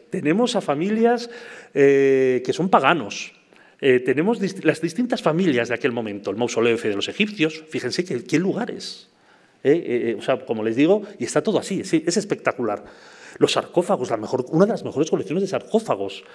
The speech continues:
del primer arte cristiano y de todo el, el siglo primero lo tenemos aquí. Este es uno, el cortejo de Baco y Ariadna, de una familia que eran paganos,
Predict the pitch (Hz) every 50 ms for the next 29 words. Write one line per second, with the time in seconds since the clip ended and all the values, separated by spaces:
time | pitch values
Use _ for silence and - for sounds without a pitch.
0 | - - - 127 107 113 113 113 117 117 - 135 - - 104 - - 135 139 190
1 | 165 104 98 98 101 98 95 - 107 107 110 113 113 110 104 - 131 117 113 113
2 | 113 110 135 160 156 151 117 127 165 - - 117 - 180 135 - - - - -
3 | - - - - 147 139 - 143 139 - - 139 139 147 160 156 - 135 - -
4 | 123 - - 131 120 113 107 123 120 - 120 110 110 107 110 147 180 180 156 185
5 | 226 214 143 120 117 117 113 110 - 120 110 117 110 107 104 117 107 107 104 107
6 | 113 156 180 160 147 - - -